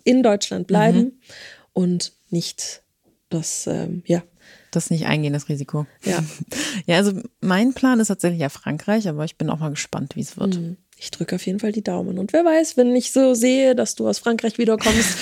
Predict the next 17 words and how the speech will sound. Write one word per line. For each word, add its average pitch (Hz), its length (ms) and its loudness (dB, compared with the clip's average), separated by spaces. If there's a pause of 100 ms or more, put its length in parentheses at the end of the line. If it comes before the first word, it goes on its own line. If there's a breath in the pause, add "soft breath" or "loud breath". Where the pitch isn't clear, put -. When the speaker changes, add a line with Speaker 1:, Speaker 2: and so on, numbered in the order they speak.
Speaker 2:
<laughs> 220 240 4
Speaker 1:
mit 226 360 6
ganz 233 220 6
vielen 226 260 8
Baguettes 226 380 6
unterm 220 340 4
Arm, 208 340 2
dann 196 260 0
vielleicht - 600 -4 (120)
packt's - 300 -12
mich 202 160 -10
ja 214 60 -6
dann 202 200 -8
auch - 260 -8
noch. 175 100 -4
Speaker 2:
Ja. 175 40 -6 (100)
Speaker 1:
Mhm. 170 240 -6